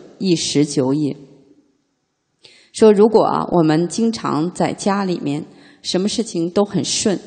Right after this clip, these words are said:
那么，啊，正常情况下是可以保住这种贞洁啊，这是在古代讲的。他说就怕出去之后啊，有了这种，呃，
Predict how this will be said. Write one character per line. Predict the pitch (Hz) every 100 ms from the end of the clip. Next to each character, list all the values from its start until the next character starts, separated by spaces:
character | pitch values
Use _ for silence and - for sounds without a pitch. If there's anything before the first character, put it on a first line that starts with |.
| - - - -
那 | 208
么， | 190 175 165 - - - - _ _ _ _ _ _ _ _ _ _ _
啊， | 175 139
正 | - 262 220
常 | - 147
情 | - 147
况 | - 175
下 | - - 147 - - - -
是 | -
可 | - -
以 | 180 202
保 | 196 151
住 | - 170 147
这 | -
种 | 165 139
贞 | - 165 175
洁 | - - 151 -
啊， | 160 -
这 | -
是 | 180 185
在 | 160 190
古 | - 139
代 | - 185
讲 | 180 175 190 -
的。 | 175 _ _ - - _
他 | - 240
说 | 247
就 | 294
怕 | 247 233 208
出 | - 247
去 | 240 208
之 | - 233
后 | - 226 160 -
啊， | 82 78
有 | 185 139
了 | 151
这 | 202 202
种， | 165 143 139 - - - _ -
呃， | - 143 - - 185